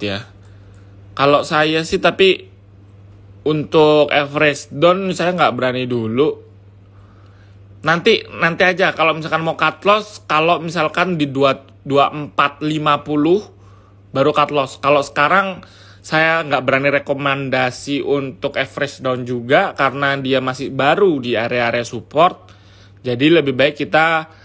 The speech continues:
eh, kalau masih punya sisa dana, mending cari yang lain aja dulu. Jadi kalau misalkan tadi kan modelnya di dua ribu tujuh ratus nih, which is itu tanggung.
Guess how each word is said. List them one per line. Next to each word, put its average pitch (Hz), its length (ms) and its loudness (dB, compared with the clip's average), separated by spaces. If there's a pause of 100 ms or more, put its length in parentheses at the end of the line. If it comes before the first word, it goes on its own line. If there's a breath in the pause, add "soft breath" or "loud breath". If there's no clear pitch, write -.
(260 soft breath)
eh, 131 240 2
kalau 139 160 2
masih 131 400 -4
punya 131 240 -6
sisa 131 320 -6
dana, 123 400 -2 (320)
mending 135 240 -6
cari 131 240 -2
yang 120 80 -4
lain 120 160 -4
aja 123 160 -4
dulu. 120 320 -4 (1200)
Jadi 123 240 -2
kalau 135 160 2
misalkan 127 160 -6
tadi 131 160 -2
kan 156 160 0
modelnya 147 320 0
di 127 80 -8
dua 117 160 -2
ribu 120 80 -6
tujuh 113 160 -8
ratus 113 320 -4
nih, 139 400 -4 (400)
which 107 160 -8
is 135 160 -6
itu 165 80 -4
tanggung. 165 880 2